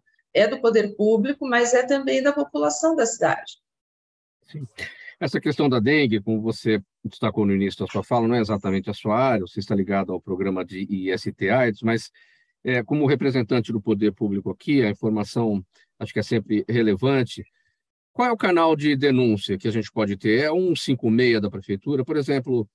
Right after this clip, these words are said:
Speaker 2: a gente que mora em prédio, eu moro em prédio, eu vejo do alto, tenho esse, essa possibilidade de ver do alto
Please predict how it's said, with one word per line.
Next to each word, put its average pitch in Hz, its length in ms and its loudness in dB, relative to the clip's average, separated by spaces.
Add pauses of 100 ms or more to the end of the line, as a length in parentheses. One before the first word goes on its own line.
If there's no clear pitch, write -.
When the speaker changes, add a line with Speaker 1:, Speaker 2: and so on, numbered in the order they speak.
(140)
Speaker 2:
a 127 60 -6
gente 165 160 -4
que - 80 0
mora 170 260 2
em 175 80 -2
prédio, 113 560 0
eu 175 180 0
moro 117 280 0
em 107 40 -2
prédio, 127 360 0
eu 101 40 0
vejo 127 400 0
do 101 160 -2
alto, 135 300 0
tenho 117 140 0
esse, 113 260 -8 (320)
essa 107 240 -6
possibilidade 135 720 0
de 107 140 0
ver 113 180 2
do 101 180 0
alto 120 460 0